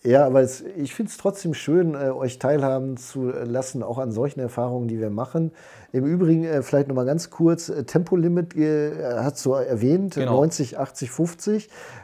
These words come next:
Speaker 1: Äh, die Strafen, äh, wenn man sich nicht dran hält, äh, drakonisch.
Speaker 2: Ab einem gewissen Level jedenfalls,
Speaker 1: Ja.
Speaker 2: ja.
Speaker 1: Äh, dafür haben wir, äh, auf unserer ganzen Tour drei Autos gesehen, also drei Polizeiautos.
Speaker 2: Genau, und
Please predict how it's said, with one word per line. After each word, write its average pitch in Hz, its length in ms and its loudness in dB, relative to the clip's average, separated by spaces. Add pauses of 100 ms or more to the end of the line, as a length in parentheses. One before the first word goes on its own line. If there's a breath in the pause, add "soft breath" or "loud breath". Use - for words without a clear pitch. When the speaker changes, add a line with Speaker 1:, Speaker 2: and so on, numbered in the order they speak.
Speaker 1:
Äh, 135 420 6
die 131 140 2
Strafen, 170 680 2
äh, 147 140 -2
wenn 139 80 0
man 139 120 0
sich 135 120 -6
nicht 156 220 -2
dran 135 260 0
hält, 131 300 2
äh, 135 120 0
drakonisch. 147 960 0
Speaker 2:
Ab 131 240 -8
einem 131 320 -2
gewissen 123 400 -2
Level 147 280 -2
jedenfalls, 165 560 -4
Speaker 1:
Ja. 135 140 4 (520 loud breath)
Speaker 2:
ja. 127 40 8
Speaker 1:
Äh, 123 260 8
dafür 139 680 4
haben 131 240 0
wir, 131 400 6
äh, 117 420 0
auf 113 240 -4
unserer 123 220 0
ganzen 127 340 -2
Tour 139 220 2
drei 117 240 4
Autos 110 340 -2
gesehen, 107 360 0
also 107 180 -4
drei 117 160 2
Polizeiautos. 98 720 -4
Speaker 2:
Genau, 101 260 -4
und - 340 -10